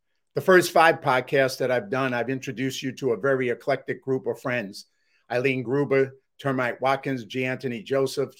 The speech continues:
Jason Cisneros, Ronnie Weinrich. And some of their credits and their activities include being actors, producers, martial artists,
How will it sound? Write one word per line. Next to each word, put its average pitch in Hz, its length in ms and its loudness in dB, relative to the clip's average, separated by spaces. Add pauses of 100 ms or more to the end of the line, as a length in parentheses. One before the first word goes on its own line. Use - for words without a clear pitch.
Jason 127 360 -4
Cisneros, 127 720 -2 (260)
Ronnie 123 280 -4
Weinrich. 131 560 0 (500)
And 131 140 -6
some 165 180 4
of 156 60 4
their 135 160 8
credits 143 600 4 (140)
and 127 140 -2
their 131 100 4
activities 127 600 -2
include 123 440 -4
being 117 240 -4
actors, 135 440 0
producers, 131 640 -4
martial 120 420 -4
artists, 135 520 2